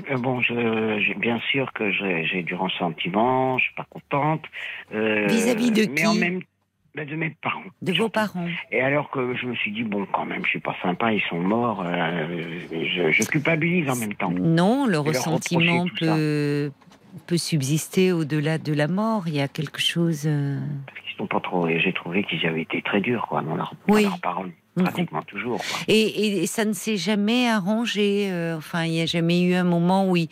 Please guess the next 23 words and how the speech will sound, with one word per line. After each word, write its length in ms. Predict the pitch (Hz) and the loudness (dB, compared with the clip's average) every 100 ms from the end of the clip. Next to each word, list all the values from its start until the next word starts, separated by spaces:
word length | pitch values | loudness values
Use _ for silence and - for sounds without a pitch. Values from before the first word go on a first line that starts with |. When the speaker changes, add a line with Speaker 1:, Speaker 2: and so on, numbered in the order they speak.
| - - - | -8 -12 2
Speaker 2:
où 140 | 170 | 4
ils 160 | 180 165 | 4 4
auraient 180 | 160 170 | 2 0
pu 220 | - 180 | 0 0
éprouver 380 | 175 - 151 165 | 0 -2 0 2
de 80 | 165 | 2
la 80 | |
fierté 480 | 175 226 233 - 180 | 0 -2 -2 0 4
Speaker 1:
Non. 120 | 180 180 180 160 | 4 2 -2 -4
Speaker 2:
par 140 | 156 | -4
rapport 280 | 151 - 160 | -4 -2 0
Speaker 1:
Non, 120 | 135 | 2
non. 180 | 123 131 | 0 0
Speaker 2:
Non. 260 | 185 160 165 - | 0 0 -6 -4
Même 180 | 180 196 | 0 2
Speaker 1:
Non, 80 | 208 | 2
Speaker 2:
quand 240 | 202 - | 0 0
Speaker 1:
non, 80 | 196 | -2
Speaker 2:
ils 80 | 165 | 0
Speaker 1:
non. 60 | 175 | 0
Speaker 2:
étaient 240 | - 185 | 2 0
plus 280 | - 180 165 | 2 0 2
âgés. 320 | 175 190 | 2 2